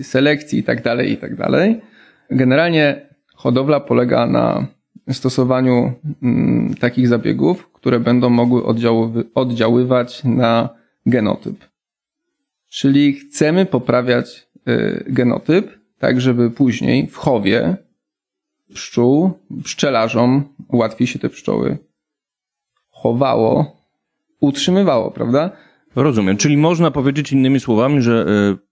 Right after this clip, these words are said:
Speaker 2: pełnią państwo rolę służebną wobec standardowego chowu pszczół.
Speaker 1: No, jeżeli słowo służebna nie jest, nie jest, służebne nie jest zbyt górnolotne, em,
Speaker 2: To może trochę archaiczne, to prawda,
Speaker 1: e,
Speaker 2: ale ładnie brzmi.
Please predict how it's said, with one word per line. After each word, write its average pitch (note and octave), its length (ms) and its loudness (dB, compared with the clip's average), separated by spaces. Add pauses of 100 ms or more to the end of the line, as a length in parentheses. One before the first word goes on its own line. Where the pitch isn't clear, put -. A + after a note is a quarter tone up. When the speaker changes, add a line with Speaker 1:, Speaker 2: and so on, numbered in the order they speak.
(220)
Speaker 2:
pełnią G2+ 480 2
państwo F2+ 500 -2
rolę A#2 340 0
służebną C#3+ 720 0
wobec A#2 500 -2 (380)
standardowego C#3 720 0
chowu C#3+ 260 -2
pszczół. - 340 -12 (440)
Speaker 1:
No, - 120 -8
jeżeli F3+ 300 2
słowo D3+ 260 0
służebna D3 520 0
nie C3 80 2
jest, B2+ 260 0
nie D3 120 2
jest, C3+ 300 -2
służebne C3+ 440 0
nie C#3 80 2
jest B2 140 0
zbyt C3 220 0
górnolotne, B2+ 680 0 (720)
em, B2+ 440 0
Speaker 2:
To C3 60 4
może G3+ 260 2
trochę F3 280 0
archaiczne, C#3 540 -2
to A#2 120 -2
prawda, F2+ 340 -2
Speaker 1:
e, E3+ 320 0
Speaker 2:
ale A#3+ 120 2
ładnie F3 280 2
brzmi. G2+ 260 0